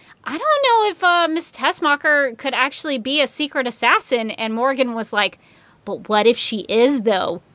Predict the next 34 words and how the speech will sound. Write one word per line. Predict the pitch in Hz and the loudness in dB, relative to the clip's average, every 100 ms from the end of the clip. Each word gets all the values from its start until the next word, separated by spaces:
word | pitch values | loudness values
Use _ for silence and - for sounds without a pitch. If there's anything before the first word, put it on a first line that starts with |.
| - | -2
And | 339 | 0
then | 415 453 453 440 - | 2 4 4 2 0
it | 466 | -2
turned | 466 480 392 | 2 2 2
out | 359 359 - - | 2 2 -2 -12
she | - 466 | -6 -4
kinda | - 480 453 427 | 0 2 2 0
was. | 440 466 427 294 240 - - - - | 2 4 4 2 0 -6 -20 -20 -8
And | 277 277 | -2 -2
so | - 311 294 | 0 2 2
when, | 269 277 302 294 269 | 2 2 2 2 2
uh, | 247 247 247 233 | 2 2 0 0
that | 269 277 240 | 2 2 0
reveal | 247 226 285 302 277 254 | -4 -4 -2 2 2 2
happened | 247 254 262 240 | 2 0 0 -4
where | 226 226 | -2 -4
she | - 254 | -4 -2
betrayed | 254 247 269 262 254 | -2 -2 0 2 2
Lena | 254 262 254 | 2 2 0
and | 226 226 | 0 -2
came | - 269 262 | 0 0 2
in | 247 | 0
with | 240 | -4
the | 226 | -4
gun | 208 262 262 | -2 0 2
in | - 269 233 240 | 2 2 0 -2
Oh | 240 | 0
Brother, | 240 254 254 | 2 0 0
Where | 233 226 | 0 0
Ar-, | 214 233 233 233 | 2 2 0 0
Art | 240 240 | 0 2
Thou?, | 277 294 285 - - - _ | 2 2 0 -10 -20 -20 _
I | 247 269 277 285 302 - | 2 4 4 4 0 -2
laughed | 233 247 247 240 233 | -2 2 2 0 -4